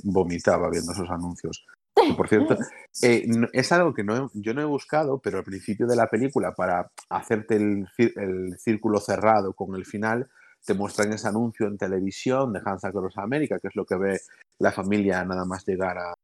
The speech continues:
Speaker 1: a la casa de la playa.
Speaker 2: Sí.
Speaker 1: Y, y que al final s-,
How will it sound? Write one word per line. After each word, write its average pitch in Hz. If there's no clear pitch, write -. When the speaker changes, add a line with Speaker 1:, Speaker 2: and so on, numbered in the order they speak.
Speaker 1:
a 95
la 92
casa 92
de 92
la 92
playa. 139
Speaker 2:
Sí. 170
Speaker 1:
Y, 110
y 110
que 110
al 95
final 101
s-, -